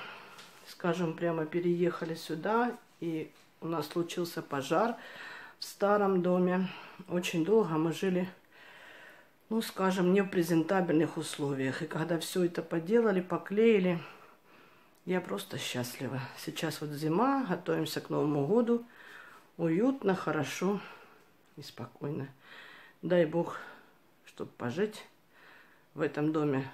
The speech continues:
счастливо и без всяких плохих событий.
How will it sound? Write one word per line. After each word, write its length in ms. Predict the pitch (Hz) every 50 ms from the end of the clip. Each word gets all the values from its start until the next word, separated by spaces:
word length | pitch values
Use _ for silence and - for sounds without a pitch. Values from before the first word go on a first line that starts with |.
| - - -
счастливо 640 | - - - - 233 233 - 196 180 170 160 160 151 - - - _ _ _ _ _ _ _ _ _ _ -
и 80 | - 180
без 160 | 170 - -
всяких 560 | - - 165 165 165 - - - - - - - _ _ _ _ - - - - - - - - - - - - - - - _ _ _ _ _ _ _ _ _ _ _ _ _ _ _ -
плохих 380 | - - 143 - - 185 175
событий. 400 | - - - - 127 135 135 -